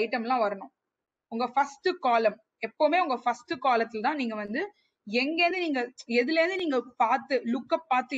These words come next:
எடுக்கணும்னு நினைக்கிறீங்களோ அந்த ஐட்டம்ஸ்லாம் first காலத்துல இருக்கணும். For example, நான் வந்து ஒரு file வச்சிருக்கேன். சென்னை and கோயம்புத்தூர் district உடைய school names இருக்கு என்கிட்ட. சரியா? இந்த first district, block, school. இதுல வந்து பாத்தீங்கன்னா சென்னை and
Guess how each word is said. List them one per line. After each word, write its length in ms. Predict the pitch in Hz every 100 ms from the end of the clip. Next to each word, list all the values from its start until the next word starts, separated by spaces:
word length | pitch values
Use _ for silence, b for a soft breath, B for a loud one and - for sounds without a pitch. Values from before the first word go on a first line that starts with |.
| 226
எடுக்கணும்னு 440 | 254 254 247 262
நினைக்கிறீங்களோ 440 | 220 214 214 214 330 247
அந்த 160 | 233 240 262
ஐட்டம்ஸ்லாம் 480 | 247 277 - 311 254
first 240 | 247 - -
காலத்துல 320 | 214 202 254
இருக்கணும். 260 | 214 185 - _ _ _ _ -
For 80 | 285 269
example, 420 | 359 359 240 208 285 - _ _ _ -
நான் 200 | 240 254
வந்து 160 | 254 330 269
ஒரு 140 | 240 349 -
file 240 | 254 254 254
வச்சிருக்கேன். 400 | 208 190 202 240 370 _ _ _ _
சென்னை 360 | - 302 349 370 370
and 120 | 294 226
கோயம்புத்தூர் 500 | 233 269 302 - 277 202
district 400 | 226 - 285 233
உடைய 160 | 214 254 285
school 300 | - 302 302 233
names 240 | 233 233 220
இருக்கு 180 | 190 190
என்கிட்ட. 240 | 185 185 - _
சரியா? 220 | - 196 285
இந்த 120 | 240 208
first 280 | 226 - 294 220
district, 440 | 220 - 269 - 311 202
block, 380 | 208 233 240 269 -
school. 280 | - 247 233 b b b b 226
இதுல 180 | 240 233
வந்து 220 | 240 320 -
பாத்தீங்கன்னா 440 | 247 247 214 202 330 381 -
சென்னை 320 | 247 254 311 330 285
and 200 | 233